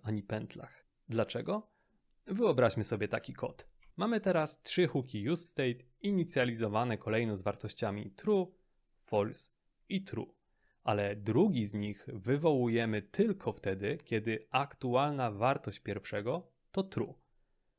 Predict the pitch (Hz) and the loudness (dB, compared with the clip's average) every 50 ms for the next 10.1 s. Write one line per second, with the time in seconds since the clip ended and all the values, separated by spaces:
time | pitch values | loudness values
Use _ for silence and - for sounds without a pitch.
0 | _ _ _ _ _ - - - 117 110 107 104 98 - - 180 226 254 247 - | _ _ _ _ _ -10 -2 2 2 2 2 0 -2 2 2 4 4 4 2 0
1 | - - 110 107 104 101 98 98 95 87 113 120 151 180 - - - 254 220 - | 0 0 0 0 0 -2 -2 -4 -4 0 0 2 2 0 0 -2 -2 -2 -2 -2
2 | - - 196 180 156 - - 123 120 - 107 104 - 147 - _ - 123 110 107 | -2 -2 -2 0 0 0 -2 -2 -2 -2 -2 -4 -4 -6 -16 _ -8 -4 -2 0
3 | 107 104 98 101 139 160 151 160 147 135 123 120 123 123 120 113 107 107 110 110 | 0 -2 -2 -2 -2 0 2 4 4 4 4 4 2 2 0 0 -2 -2 -4 -4
4 | - - - - - 196 - - - - 110 104 - - - - 208 190 - - | -6 -8 -8 -4 -2 -2 -2 -2 -4 -2 -2 -2 -2 -4 -2 2 2 2 2 2
5 | - 104 - - - 170 208 226 - _ _ _ _ _ _ _ _ - - - | -2 -4 -4 -4 -4 -4 -4 -4 -6 _ _ _ _ _ _ _ _ -20 -20 -20
6 | _ _ _ - - 226 226 214 214 196 196 _ _ - - - - 127 135 156 | _ _ _ -6 -4 -2 -2 -2 -4 -6 -8 _ _ -12 -10 0 0 2 2 2
7 | 165 165 165 156 - - 131 139 139 131 127 - 117 110 113 110 107 107 113 123 | 2 0 0 -2 -2 -2 0 2 2 2 0 0 0 0 0 0 2 2 4 4
8 | 120 110 107 101 - - - - 190 185 170 - - 127 107 104 110 110 107 101 | 4 2 0 0 -2 -4 0 2 2 2 2 0 -4 -8 -4 -2 0 0 0 0
9 | 101 104 101 - - - 107 104 104 101 104 - - _ _ _ _ - - 208 | -2 -4 -6 -8 -4 -4 -2 -2 -2 -4 -6 -8 -14 _ _ _ _ 0 2 4
10 | 202 190 | 4 4